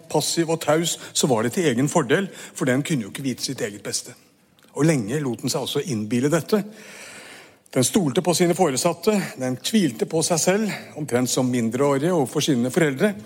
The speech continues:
og den turte sjelden eller aldri å heve stemmen for å si noe på egne vegne. Forsøk på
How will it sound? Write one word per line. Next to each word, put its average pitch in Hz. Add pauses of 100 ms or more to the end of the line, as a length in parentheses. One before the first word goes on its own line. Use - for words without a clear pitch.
(540)
og 180
den 202
turte 160
sjelden 143
eller 143
aldri 117
å 123
heve 110 (180)
stemmen 147
for 110
å 123
si -
noe 101
på 92
egne 101
vegne. 95 (960)
Forsøk 220
på 170